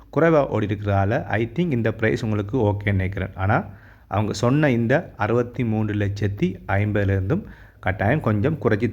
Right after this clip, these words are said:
தருவாங்கன்னு சொல்லும்போது உங்களுக்கு ஓகேயா இருக்கும். ஏன்னு சொன்னா, கார் கலரும் நல்லா இருக்குது. என்ன சொல்றது, ஒரு அடிக்கிற மாதிரி கலர் இல்லாம ஒரு டீசென்டான கலராவே இருக்குது. ப்ளூலையும் வித்தியாசமான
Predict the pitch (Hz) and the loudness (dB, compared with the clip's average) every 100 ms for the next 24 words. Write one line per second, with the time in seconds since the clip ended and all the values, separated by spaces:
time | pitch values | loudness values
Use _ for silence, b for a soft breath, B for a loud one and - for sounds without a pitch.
0 | 110 107 117 110 101 98 98 98 95 92 | 0 2 2 2 2 0 0 -2 -2 -2
1 | 95 113 101 95 - 185 B B B B | -2 0 0 0 -2 -6 B B B B
2 | 110 110 104 104 120 101 95 98 98 104 | 0 0 0 2 4 4 0 -4 -4 -4
3 | 101 117 131 - 107 160 170 - 110 139 | -2 -2 -2 0 0 0 -2 -2 2 2
4 | 160 131 98 98 98 95 104 151 98 B | 0 -2 0 0 0 0 0 -2 -8 B
5 | B B B B 120 127 113 104 98 101 | B B B B -4 0 0 2 4 4
6 | 131 160 147 117 110 110 104 101 98 98 | 2 0 0 2 2 0 0 0 0 0
7 | 104 147 101 113 143 117 95 98 107 92 | 0 -2 -2 -2 -2 0 0 0 0 -2
8 | 90 92 107 98 95 98 95 - B B | -2 0 2 0 0 -4 -4 -6 B B
9 | B 110 123 127 123 135 - - - 104 | B 2 4 6 4 2 -2 -10 -8 -4
10 | 113 110 117 107 110 | 0 0 0 0 0